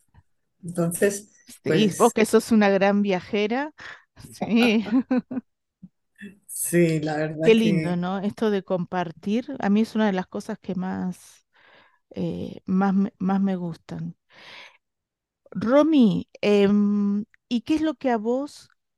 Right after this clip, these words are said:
Speaker 2: no te gusta recibir de las personas que te rodean?
Speaker 1: Bueno, pues, em, lo que es como falsedad,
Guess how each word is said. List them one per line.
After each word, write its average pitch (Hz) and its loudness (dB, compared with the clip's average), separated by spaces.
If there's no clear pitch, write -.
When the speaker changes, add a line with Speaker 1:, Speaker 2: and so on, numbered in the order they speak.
Speaker 2:
no 226 4
te 302 0
gusta 262 -4
recibir 175 -6
de 180 -4
las 165 -6
personas 170 -8
que 180 -10
te 170 -8
rodean? 160 -8
Speaker 1:
Bueno, 269 0
pues, 196 -2
em, 185 -2
lo 196 0
que 190 0
es - -6
como 185 0
falsedad, 196 0